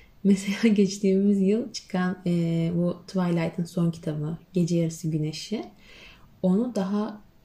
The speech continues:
ön satıştan almıştım. Hani daha çıkmamıştı o sırada. İnsan diyor ki bir noktadan sonra bırakmış olmam lazım. Ama şöyle düşünüyorum ben.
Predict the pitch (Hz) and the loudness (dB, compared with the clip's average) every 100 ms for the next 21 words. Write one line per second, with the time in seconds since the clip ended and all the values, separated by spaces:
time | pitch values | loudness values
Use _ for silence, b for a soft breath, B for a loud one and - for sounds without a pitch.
0 | - 196 202 196 196 - - 170 160 156 | 0 4 4 2 -4 -6 -4 -2 -2 -4
1 | 160 - 160 156 160 - - 170 165 - | -8 -4 -2 -2 -4 -8 -4 -2 -2 -6
2 | - 170 160 - 160 160 185 160 180 320 | -2 0 -2 -4 -4 -4 -4 -2 -2 -6
3 | b b b b b b _ 190 190 196 | b b b b b b _ -2 2 2
4 | 196 339 - 175 156 202 185 165 160 226 | 4 0 -2 -2 2 2 2 -2 -4 -4
5 | 302 196 - - 175 160 160 160 156 160 | -2 -4 -4 -6 -2 -2 -2 -4 -6 -6
6 | 320 381 - b b b _ - _ 220 | -8 -10 -20 b b b _ -20 _ 0
7 | 302 311 294 269 196 165 151 151 262 | 0 0 0 2 0 -2 -2 -2 -6